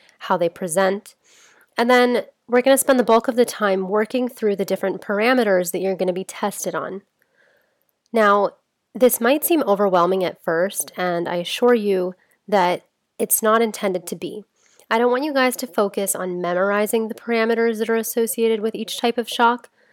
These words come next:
You know, you don't wanna sit there and draw out a table with arrows and continue to memorize them. What I want you to do is focus on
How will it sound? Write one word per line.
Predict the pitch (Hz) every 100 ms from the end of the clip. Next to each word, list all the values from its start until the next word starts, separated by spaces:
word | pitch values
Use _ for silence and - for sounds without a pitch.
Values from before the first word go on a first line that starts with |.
| _ -
You | 233
know, |
you | 214 214
don't | 254 240
wanna | 254
sit | 233 220 -
there | 196
and | 190 196
draw | 185 196
out | 190 185
a | 185 - _ _ -
table | - 214 196 185
with | 190
arrows | 196 185 175 170
and | 180 180
continue | - 185 208 202
to | 185
memorize | 190 190 165 151 -
them. | - 202 _ - _ _ _ _
What | 226 220
I |
want | 208 254 269
you | 302
to |
do | 208 240 240 202
is | 180 185
focus | 196 208 208 226 208 -
on | 185 175 175